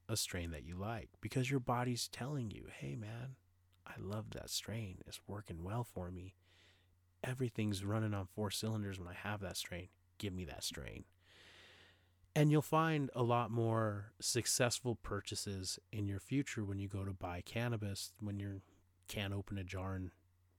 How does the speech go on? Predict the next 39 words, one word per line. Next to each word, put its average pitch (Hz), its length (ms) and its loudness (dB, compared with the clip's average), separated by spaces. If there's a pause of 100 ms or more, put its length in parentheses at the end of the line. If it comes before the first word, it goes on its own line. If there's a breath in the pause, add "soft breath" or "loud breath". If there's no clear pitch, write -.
particularly 101 640 -2
smell 98 340 0
it, 95 140 -4 (580 loud breath)
and 101 80 2
you 101 100 8
look 101 140 6
at 95 100 0
the 95 60 -2
back 95 400 0
and 92 80 0
it 85 80 -2
has 95 340 0 (100)
the 80 240 -6
terpene 101 420 2
profile 92 460 -2
on 90 140 -2
it, - 20 -6
and 85 80 -6
you're 98 100 -6
like, 101 140 -6
"Okay, 113 240 -4
well, 101 180 -2
at 95 80 -2
least 104 240 0
I 98 60 0
know 98 240 0
I 92 80 0
like 90 240 -6
these 98 180 -2
terpenes, 95 760 -6 (680 loud breath)
or 98 80 -2
at 101 100 2
least 120 200 6
I 113 80 6
know 107 180 4
I 104 80 2
like 98 240 -2
this - 220 -4
lineage," 98 720 -2